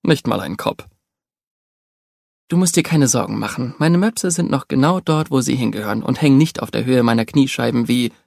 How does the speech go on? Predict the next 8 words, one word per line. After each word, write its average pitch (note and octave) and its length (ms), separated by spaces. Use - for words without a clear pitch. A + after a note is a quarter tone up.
ich - 160
zitiere, C#3 540
‚deine‘", C3 440
erklärt A#2+ 400
sie A#2+ 80
in A#2+ 80
einem A2+ 240
versöhnlicheren, B2+ 800